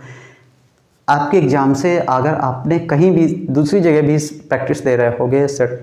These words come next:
practice के लिए आप class ले रहे होगे और मेरा भी practice set compare करके देखिएगा, देखिए कि कितना आप कर पा रहे हैं। उसमें आपको score ज़रूर आपको हमें बताना है कमेंट करके कि आपके ट्वेंटी सेवन मैंने question करवाए हुए हैं,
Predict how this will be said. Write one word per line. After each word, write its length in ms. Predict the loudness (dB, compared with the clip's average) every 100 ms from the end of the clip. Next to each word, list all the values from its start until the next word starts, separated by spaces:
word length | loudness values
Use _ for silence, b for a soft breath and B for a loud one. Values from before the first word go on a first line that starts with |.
| -10
practice 300 | -10 -6 -6
के 100 | -2
लिए 360 | 0 2 0 0
आप 340 | -2 -2 -4 -2
class 260 | 0 0
ले 160 | 0 0
रहे 100 | 0
होगे 240 | 0 -2
और 200 | -2 0
मेरा 220 | 0 2 2
भी 120 | 0
practice 420 | 0 -2 -4 -2
set 240 | -4 -4
compare 360 | -4 -2 0 0
करके 220 | 0 0
देखिएगा, 520 | -2 -2 -2 -2 -2 -6 B B B B
देखिए 280 | 0 2 2
कि 100 | 0
कितना 380 | -2 0 0 0
आप 160 | -2
कर 140 | -4 -4
पा 200 | -4 -4
रहे 160 | -4
हैं। 240 | -6 -8 B B -8
उसमें 260 | 0 2
आपको 420 | 2 0 0 -2
score 380 | -2 -2 -2 0
ज़रूर 440 | 2 2 2 0 B B B B -4
आपको 260 | -4 0
हमें 180 | 2 2
बताना 300 | 2 0 0
है 140 | 2 2
कमेंट 300 | 2 0 0
करके 300 | -2 -2 -2
कि 180 | 0 0
आपके 300 | 0 -4 -6
ट्वेंटी 320 | -4 -4 -2
सेवन 300 | -4 -2 0
मैंने 260 | 0 0 -2
question 340 | -4 -6 -2
करवाए 380 | -2 -2 -2 0
हुए 240 | 0 0 0
हैं, 340 | 0 -4 -8